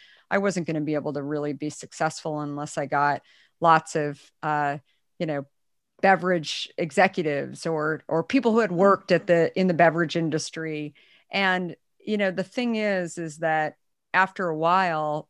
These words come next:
Speaker 1: people just kinda do the same thing, right? They're just continuing, you know, to do that. And I, I, I guess that's the thing that I've learned is that I gained actually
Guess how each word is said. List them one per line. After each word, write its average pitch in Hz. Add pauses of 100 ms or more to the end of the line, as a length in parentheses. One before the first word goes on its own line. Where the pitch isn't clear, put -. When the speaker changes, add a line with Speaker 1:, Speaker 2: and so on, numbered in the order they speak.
Speaker 1:
people 185
just 156
kinda 165
do 151
the 143
same 139
thing, 143
right? 151
They're 170
just 180 (280)
continuing, 185 (340)
you 185
know, 160 (100)
to 185
do 226
that. 165
And 185 (140)
I, - (280)
I, - (220)
I 214
guess 269 (400)
that's 196
the 196
thing 170
that 160
I've 147
learned 165
is 151
that 156 (960)
I 196
gained 185
actually 156